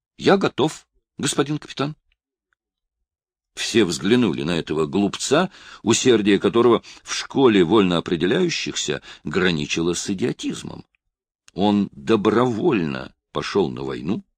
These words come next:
и при первом удобном случае, когда начальник школы вольноопределяющихся знакомился с семейным положением своих учеников, объявил, что его предки писались в прошлом Бюгле фон Лейтгольд,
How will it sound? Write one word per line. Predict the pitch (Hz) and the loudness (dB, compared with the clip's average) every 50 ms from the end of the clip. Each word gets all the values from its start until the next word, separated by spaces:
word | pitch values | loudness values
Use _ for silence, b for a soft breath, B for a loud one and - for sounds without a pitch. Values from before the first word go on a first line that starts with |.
| _ B B B B B B | _ B B B B B B
и | - 82 95 | -2 -2 0
при | - - 92 | 2 2 2
первом | 92 101 92 87 90 87 | 2 2 2 2 2 0
удобном | 85 80 92 80 - 85 80 | 0 0 0 0 0 -2 -4
случае, | 78 - - 170 202 - - - 69 - | -4 -4 -4 -4 -4 -4 -4 -6 -6 -6
когда | - 76 69 67 82 | -6 -8 -6 -4 -4
начальник | 80 82 - - 92 87 85 82 - | -4 -4 -2 -2 -2 -2 -2 -4 -4
школы | - - - - 101 104 104 98 98 - b b b b | -6 -8 -4 0 2 2 4 4 2 0 b b b b
вольноопределяющихся | - 69 87 98 104 101 98 95 95 - - 98 90 101 101 104 101 98 87 76 65 - - - - - - - B B B B B | -2 2 4 6 6 6 4 2 0 0 0 0 2 4 4 4 4 4 2 0 -2 -6 -8 -8 -8 -8 -8 -10 B B B B B
знакомился | - - - 117 110 - 131 113 113 104 - 101 | -6 -2 0 0 2 2 2 2 2 0 0 -2
с | 98 | -4
семейным | - - - 107 110 113 110 110 98 95 95 | -4 -4 -2 0 0 2 2 0 0 -2 -2
положением | - 101 98 104 98 113 104 98 92 82 | 0 0 0 0 2 0 0 0 -2 -2
своих | - - 98 95 - - | -2 -2 -2 -2 -2 -4
учеников, | 98 95 - 110 113 110 - 196 180 - b b b b b | -6 -4 -4 -4 -2 2 2 2 2 0 b b b b b
объявил, | - 110 110 120 120 131 143 190 190 | 0 0 2 2 2 2 2 2 2
что | - - - - 123 | 0 -2 0 4 4
его | 113 98 92 92 90 135 202 | 4 4 4 2 4 4 2
предки | 196 - 202 - 101 80 69 - - - 71 71 B B B B B | 2 2 0 0 0 0 -2 -4 -10 -10 -10 -10 B B B B B
писались | - 117 113 - - 131 143 135 117 104 - - | 0 2 2 4 4 4 4 6 4 4 2 -2
в | - - - | -10 -12 -6
прошлом | - - 131 190 208 - - 101 90 76 69 67 _ _ _ _ | 0 4 4 4 4 4 2 -2 -2 -4 -4 -8 _ _ _ _
Бюгле | - - 107 98 113 165 190 160 160 156 165 | -4 -2 2 6 6 6 8 8 6 6 4
фон | 160 - - - 131 147 143 139 135 _ - | 2 0 0 2 2 2 2 0 -4 _ -2
Лейтгольд, | - 101 113 - - - 123 87 73 - - 65 60 60 - - - | 2 2 4 4 4 2 2 0 -4 -6 -6 -6 -6 -8 -12 -18 -20